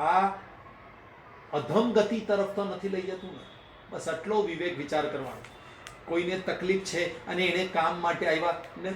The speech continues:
કરી લેવાનું હોય તો એ તો સેવા થઈ ગઈ, નિષ્કામ કર્મ થઈ ગયું.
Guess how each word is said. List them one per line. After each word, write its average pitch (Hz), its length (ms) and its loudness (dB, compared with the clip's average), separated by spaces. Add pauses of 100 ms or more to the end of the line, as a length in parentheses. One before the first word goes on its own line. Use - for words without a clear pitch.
(140)
કરી 156 200 2
લેવાનું 180 320 4
હોય 185 80 -2
તો 180 100 -2
એ 180 60 0
તો 196 120 0
સેવા 214 380 6
થઈ 165 180 0
ગઈ, 123 200 -4 (260)
નિષ્કામ 226 440 -2
કર્મ 180 300 0
થઈ 131 140 -6
ગયું. 113 140 -8